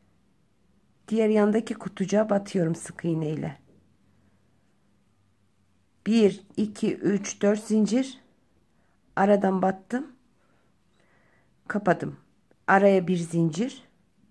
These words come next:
Yandaki kutucuğa batıyorum. Bir, iki, üç, dört zincir.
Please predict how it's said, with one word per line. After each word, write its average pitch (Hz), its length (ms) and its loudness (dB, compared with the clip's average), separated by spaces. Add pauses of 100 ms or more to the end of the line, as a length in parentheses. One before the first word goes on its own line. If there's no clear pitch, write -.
(1700)
Yandaki 185 460 -2
kutucuğa 175 520 -4
batıyorum. 170 560 -2 (2000)
Bir, 180 460 -2
iki, - 360 -6
üç, - 460 -8
dört 180 240 0
zincir. 180 520 -2